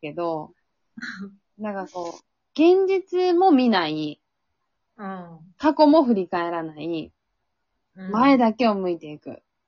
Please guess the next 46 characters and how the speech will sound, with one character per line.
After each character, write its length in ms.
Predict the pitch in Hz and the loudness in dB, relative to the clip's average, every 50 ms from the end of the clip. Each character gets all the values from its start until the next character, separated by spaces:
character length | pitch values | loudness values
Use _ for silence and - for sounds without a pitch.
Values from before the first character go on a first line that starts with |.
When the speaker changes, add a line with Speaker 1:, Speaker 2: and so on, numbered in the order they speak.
| _ - | _ -8
Speaker 1:
な 100 | 208 233 | -4 -2
ん 40 | 226 | -2
か 80 | 233 | 0
こ 120 | 233 - 349 | 2 2 4
れ 100 | 427 427 | 4 4
だ 120 | 415 440 | 2 0
け 80 | 403 427 | -2 -2
聞 200 | - - 392 392 | -2 -2 -2 2
い 40 | 359 | 4
た 100 | 403 359 | 4 4
ら 140 | 294 240 220 | 4 2 -2
す 200 | - - 247 247 | -4 -2 0 2
ご 200 | 277 381 381 285 | 4 4 4 2
く 320 | - - 247 226 220 214 | 0 -2 0 0 0 0
キ 140 | - - 320 | 0 2 4
ラ 120 | 311 277 | 4 2
キ 120 | - - 190 | 2 0 -4
ラ 120 | 180 175 | -4 -4
し 80 | 165 - | -6 -8
て 120 | 202 190 | -12 -12
て、 460 | 175 - 180 175 180 180 170 160 - _ _ _ _ _ _ _ _ _ _ _ | -10 -10 -8 -8 -6 -6 -8 -10 -12 _ _ _ _ _ _ _ _ _ _ _
Speaker 2:
う 120 | - 196 196 | -20 -14 -6
ん。 20 | |
Speaker 1:
な 140 | 185 262 254 | -4 -2 -2
ん 40 | 240 | -2
か 140 | 226 208 196 | -2 -6 -4
こ 420 | - 190 185 180 175 170 - - _ | -4 -2 -2 -2 -2 -4 -6 -6 _
う、 40 | - | 0
前 180 | 247 277 302 302 | 2 4 6 6
向 160 | 302 320 - | 6 4 4
き 140 | - 285 254 | 2 0 2
で、 460 | 285 294 285 277 247 196 165 160 - _ _ _ _ _ _ _ - | 2 2 2 2 0 0 -2 -6 -12 _ _ _ _ _ _ _ 2
ポ 100 | 359 359 | 4 4
ジ 160 | 262 262 220 | 4 2 0
テ 120 | 214 202 | -4 -6
ィ 20 | 180 | -6
ブ 120 | 175 170 | -6 -8
で、 100 | 165 175 | -6 -6
Speaker 2:
う 20 | 175 | -6
ん。 320 | 180 175 165 160 165 - _ _ _ | -4 -4 -6 -8 -10 -14 _ _ _
Speaker 1:
そ 380 | _ - 226 196 175 160 - - | _ -2 0 0 0 -2 -4 -8
う、 60 | - | -18
Speaker 2:
う 40 | 180 | -20
ん。 40 | 160 - _ _ | -20 -20 _ _
Speaker 1:
い 280 | - 302 359 339 247 | -2 2 2 2 2
い 140 | 233 - - | 0 -2 -6